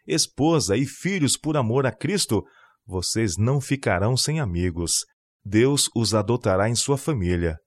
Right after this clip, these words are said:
Vocês se tornarão membros da casa real,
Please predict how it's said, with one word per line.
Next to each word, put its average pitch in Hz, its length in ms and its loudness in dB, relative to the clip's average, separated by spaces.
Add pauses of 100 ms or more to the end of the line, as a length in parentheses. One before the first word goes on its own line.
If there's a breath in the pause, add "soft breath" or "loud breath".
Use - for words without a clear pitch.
(360)
Vocês 104 400 2
se 113 100 0
tornarão 107 540 2
membros 107 560 0
da 107 100 0
casa 113 380 -2
real, 101 540 2